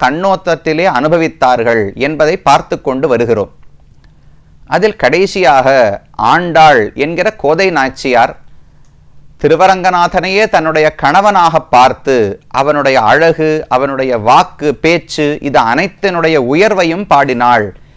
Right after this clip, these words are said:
என்று பார்த்தோம். அந்த ஆண்டாளை திருவரங்கநாதன் தானே திருமணம் செய்து கொண்டார். அதனால் ஆண்டாளுடைய தகப்பனாரான பெரியாழ்வார்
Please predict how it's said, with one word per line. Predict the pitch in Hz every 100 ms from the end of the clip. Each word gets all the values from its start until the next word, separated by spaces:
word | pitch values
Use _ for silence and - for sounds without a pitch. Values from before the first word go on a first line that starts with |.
| -
என்று | - 143 165 151
பார்த்தோம். | 123 113 - 113 - _ - - - - _ - _ - - -
அந்த | 147 208 208
ஆண்டாளை | 131 165 208 214 190 175 170 113 98 -
திருவரங்கநாதன் | 165 208 220 214 190 170 151 - 147 117 101 -
தானே | 165 180 202 214
திருமணம் | 165 190 202 185
செய்து | 170 151 151
கொண்டார். | 135 120 113 - - - - _ - - _ _ - -
அதனால் | 151 165 175 185 143 101 - - 117
ஆண்டாளுடைய | 165 208 214 214 202 185 170 -
தகப்பனாரான | 165 196 - 208 196 180 170 160
பெரியாழ்வார் | 143 135 175 165 147 135 139 110